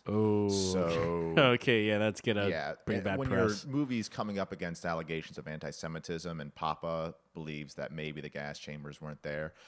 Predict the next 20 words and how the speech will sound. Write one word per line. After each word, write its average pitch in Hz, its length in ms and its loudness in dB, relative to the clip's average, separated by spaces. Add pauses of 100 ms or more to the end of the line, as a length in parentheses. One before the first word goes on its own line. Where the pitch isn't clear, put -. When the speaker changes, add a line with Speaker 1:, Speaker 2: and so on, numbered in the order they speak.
(200)
Speaker 2:
you're 95 100 -4
gonna 90 140 -2
Speaker 1:
Yeah. 85 80 -4
Speaker 2:
have 85 120 -2
an 82 100 -4
uphill 78 280 -6
battle 71 340 -4
with 71 180 -12
that. 73 240 -14 (140)
Speaker 1:
Yeah. 92 280 -2
Speaker 2:
So, 85 540 0
um, 80 280 0
but 135 160 -4
I 165 80 -2
think 190 200 -4
it's 170 120 -4
interesting 131 380 -4
just 104 300 -4
out 92 200 -2
of 82 540 -4